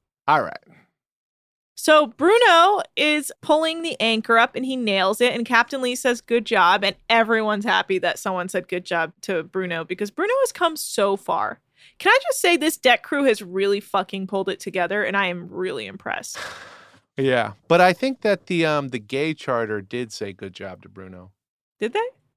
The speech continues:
Speaker 1: Yeah.
Speaker 2: I don't remember.
Speaker 1: They really liked his work.
Speaker 2: Oh.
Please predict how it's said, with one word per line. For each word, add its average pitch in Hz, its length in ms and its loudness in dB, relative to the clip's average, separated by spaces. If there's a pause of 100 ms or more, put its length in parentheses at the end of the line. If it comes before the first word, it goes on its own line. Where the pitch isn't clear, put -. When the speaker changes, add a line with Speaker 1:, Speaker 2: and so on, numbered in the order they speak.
(360)
Speaker 1:
Yeah. 110 320 -8
Speaker 2:
I - 20 -2
don't 214 160 -2
remember. 214 300 -8 (200)
Speaker 1:
They 160 220 0
really 120 680 -4
liked 110 320 -8
his 98 180 -16
work. - 580 -18 (260)
Speaker 2:
Oh. 226 200 -4